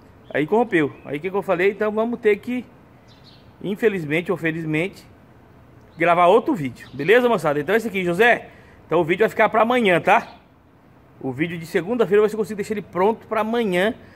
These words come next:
pra ser o vídeo da sua caminhonete, o vídeo de amanhã, segunda. Moçada do B D A,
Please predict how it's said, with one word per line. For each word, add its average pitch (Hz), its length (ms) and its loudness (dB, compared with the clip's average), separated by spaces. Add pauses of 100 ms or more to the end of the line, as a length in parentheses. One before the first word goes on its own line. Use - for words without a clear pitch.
(160)
pra 139 100 -12
ser 196 100 -4
o 185 40 0
vídeo 180 140 -6
da 170 120 0
sua 294 300 -4
caminhonete, 208 440 0
o 160 40 -6
vídeo 165 160 -4
de 147 80 -2
amanhã, 151 260 0
segunda. 120 440 -10 (1700)
Moçada 226 840 0
do 202 180 -2
B 151 320 4
D 160 200 2
A, 107 260 -2